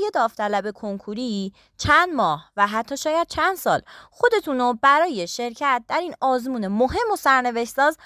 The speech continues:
آماده کردید. نشستید، درس خوندید، تست زدید، آزمون شرکت کردید و خلاصه حسابی سنگ تموم گذاشتید.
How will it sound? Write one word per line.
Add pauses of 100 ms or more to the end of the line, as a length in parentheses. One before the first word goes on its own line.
(160)
آماده
کردید. (300)
نشستید،
درس
خوندید، (100)
تست
زدید، (300)
آزمون
شرکت
کردید (240)
و
خلاصه
حسابی
سنگ
تموم
گذاشتید.